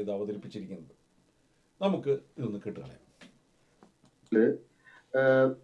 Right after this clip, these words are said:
Speaker 2: ഏഹ്, ഒരു, ഏഹ്, ഇവിടെ വരുന്നത് വെച്ചാല് നമ്മള്, ഏഹ്, എസൻസിന്, ഏഹ്, കൺസ്യൂം ചെയ്യാൻ പറ്റുമോ? കാരണം നമ്മൾ ഈ കാത്തലിക് ഡോഗ്മയില് ഞാൻ വായിച്ചിട്ടുണ്ട്, "The blessed in heaven cannot comprehend the essence of God" എന്ന് ഞാൻ വായിച്ചിട്ടുണ്ട്.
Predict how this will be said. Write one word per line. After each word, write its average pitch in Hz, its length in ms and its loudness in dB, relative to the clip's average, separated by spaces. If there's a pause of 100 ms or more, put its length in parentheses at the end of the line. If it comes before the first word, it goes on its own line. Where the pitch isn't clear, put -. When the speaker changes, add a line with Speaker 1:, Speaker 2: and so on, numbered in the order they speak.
(220)
Speaker 2:
ഏഹ്, 143 180 10 (100)
ഒരു, 226 160 12 (320)
ഏഹ്, 151 240 10
ഇവിടെ 196 240 6
വരുന്നത് 185 360 8
വെച്ചാല് 165 340 10 (180)
നമ്മള്, 196 300 8 (580)
ഏഹ്, 156 260 10 (220)
എസൻസിന്, 233 680 8 (340)
ഏഹ്, 156 180 8
കൺസ്യൂം 190 400 6 (120)
ചെയ്യാൻ 151 220 8
പറ്റുമോ? - 280 4 (460)
കാരണം 208 260 6
നമ്മൾ 196 180 6 (100)
ഈ - 80 2
കാത്തലിക് 202 380 4
ഡോഗ്മയില് 190 360 6 (160)
ഞാൻ 165 160 6
വായിച്ചിട്ടുണ്ട്, 156 560 6
"The 151 140 6
blessed 170 340 6
in 185 160 6
heaven 165 240 6 (100)
cannot 165 440 6 (200)
comprehend 175 800 4 (140)
the 147 160 8
essence 175 380 6
of 160 40 8 (140)
God" 143 200 10 (560)
എന്ന് 156 200 6
ഞാൻ 160 160 6
വായിച്ചിട്ടുണ്ട്. 127 500 4